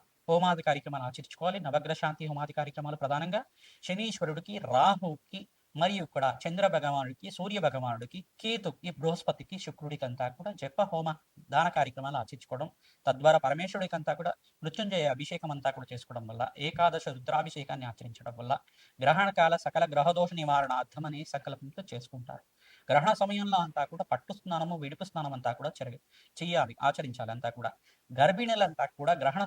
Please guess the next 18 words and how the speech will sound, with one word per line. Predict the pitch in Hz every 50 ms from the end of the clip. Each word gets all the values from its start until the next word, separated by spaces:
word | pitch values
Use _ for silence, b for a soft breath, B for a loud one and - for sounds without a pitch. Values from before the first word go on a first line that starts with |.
| 196
సమయంలో | 196 180 175 175 170 160 160 139
అంతా | 127 - 131 131 -
కూడా | 147 - - - _ b b b b -
ప్రధానంగా | 139 151 185 202 208 208 180 151 120 120
భగవంతుడి | 123 143 170 180 170 190 185 185
యొక్క | - 180 156 127
నామస్మరణ | 127 147 180 175 - - 180 180 180 175 -
చేసుకుంటూ | 165 - - - 160 160 - - -
ప్రశాంతంగా | 123 - 170 170 180 185 170 190 190 190 190 180 156
నిద్రపోవడం | 143 151 151 - 143 143 143 131 131 120
వల్ల, | 113 107 113 117 - _ _ _ _ -
కదలకూడదు, | 156 156 196 190 170 - 127 117 113 123 120 127
ఎక్కువగా | _ - 165 165 180 180 160
కదలకూడదు | 143 131 131 135 - - 131 127 190 190 _ -
గ్రహణ | 139 127 139 147 139 -
సమయంలో. | 139 120 127 135 135 131 - - _ b b b b b b b b _ _ _ _ - - _ _ _ 160 160
బా-, | 165 170 185 170 165 160 - -
ప్రధానంగా | 156 160 180 185 208 202 196 165